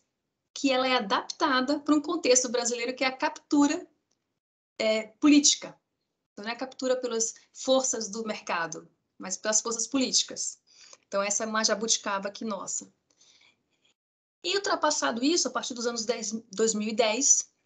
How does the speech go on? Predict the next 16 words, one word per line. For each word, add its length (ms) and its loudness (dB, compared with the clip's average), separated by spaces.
a 100 0
gente 220 0
tem 180 -2
uma 120 0
discussão 440 0
sobre 200 -6
qualidade 440 -4
regulatória, 500 -4
que 80 0
surgiu, 500 0
na 80 -4
verdade, 400 -2
em 40 -6
dois 220 -6
mil 240 -2
e 120 6